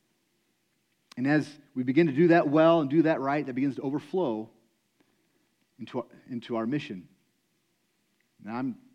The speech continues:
what I'm talking about is the people that God has placed in your life already, your social networks,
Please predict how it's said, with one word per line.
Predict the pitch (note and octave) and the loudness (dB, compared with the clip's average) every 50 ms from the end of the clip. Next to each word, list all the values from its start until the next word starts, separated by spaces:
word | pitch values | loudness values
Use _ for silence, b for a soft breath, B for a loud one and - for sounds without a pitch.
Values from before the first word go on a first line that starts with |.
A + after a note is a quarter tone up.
| _ | _
what | - A#2+ | -12 -10
I'm | B2+ B2 | -10 -6
talking | - D#3 F3 G#3 G3+ E3+ C#3 | -4 -2 -2 -2 -2 -4 -4
about | A#2+ B2 B2 B2+ C3 B2 | -2 -2 0 0 -2 -2
is | A2+ G#2 - - _ _ _ _ _ _ _ _ _ _ _ _ _ _ _ _ _ _ _ _ _ _ _ _ _ _ _ _ - | -4 -6 -10 -16 _ _ _ _ _ _ _ _ _ _ _ _ _ _ _ _ _ _ _ _ _ _ _ _ _ _ _ _ -16
the | A2+ | -14
people | - - F#3 F#3+ - - F3 E3+ | -8 -6 -4 -4 -2 -2 0 0
that | D#3+ C#3 B2+ - - _ _ _ _ _ | 0 0 -2 -6 -12 _ _ _ _ _
God | C3+ C#3 D3+ D#3 | -6 -4 -4 -4
has | C#3 - | -6 -8
placed | - - E3+ F3 E3+ E3+ - | -4 2 4 4 4 2 -2
in | C#3 C#3+ | -6 -4
your | C#3 C#3+ | -4 -2
life | C#3 B2+ A#2+ A#2 A2 - | -2 -4 -4 -4 -6 -8
already, | - B2+ D#3 G#3 G#3 F3+ D3 A#2 G#2 F#2 - _ _ _ _ _ _ _ _ _ _ _ _ _ _ _ _ _ | -6 -4 -2 -2 -2 -2 -4 -4 -6 -10 -14 _ _ _ _ _ _ _ _ _ _ _ _ _ _ _ _ _
your | B2+ C#3 E3 E3+ E3 D3 - - - _ _ _ _ _ | -2 2 2 2 2 0 -6 -14 -20 _ _ _ _ _
social | _ - - E3+ F3+ E3+ - E3 | _ -4 -2 -2 -2 0 -2 -2
networks, | D#3 D#3+ F3 E3+ D#3 D#3+ E3 D#3+ D#3 | -2 -2 -2 -2 -2 -2 -2 -4 -6